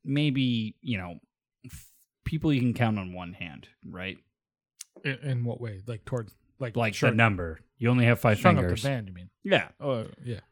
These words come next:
Speaker 1: So, like, I, and this is why I think it's not time to shutter the project.
Speaker 2: Well,
Speaker 1: Because
Speaker 2: let me, let me go back. Let me, let me start over. So I was thinking about the movie Terminator Two in particular,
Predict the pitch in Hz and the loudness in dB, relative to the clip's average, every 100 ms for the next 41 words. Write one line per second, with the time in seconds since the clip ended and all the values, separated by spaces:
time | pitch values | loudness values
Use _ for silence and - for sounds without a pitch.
0 | _ - 139 131 123 - - 139 160 147 | _ 0 2 2 0 -2 2 4 6 4
1 | 117 117 120 127 165 180 151 143 117 107 | 0 -2 0 2 2 0 2 2 2 2
2 | 131 110 101 117 107 - 104 95 - - | 0 0 -2 -4 -4 -2 -4 -4 -2 2
3 | 131 95 - - 90 - 87 - - _ | 2 2 -4 -8 -8 -8 -10 -12 -18 _
4 | _ _ _ _ _ _ _ _ _ _ | _ _ _ _ _ _ _ _ _ _
5 | _ - 170 196 202 - - - - - | _ -8 6 10 10 10 -2 -18 -20 2
6 | 202 220 247 - 202 190 170 117 120 175 | 8 8 8 6 6 8 6 4 2 0
7 | 185 175 170 - 143 131 101 95 _ _ | 0 -2 -4 0 2 2 0 -10 _ _
8 | _ _ - 160 156 147 208 220 165 135 | _ _ 2 6 8 6 4 4 6 4
9 | - 127 131 120 - 123 107 87 101 - | 4 0 2 2 0 -2 -2 -6 -10 -12
10 | _ - - 139 101 95 - 123 117 - | _ 0 4 4 4 -6 -6 -6 -6 -10
11 | - | -14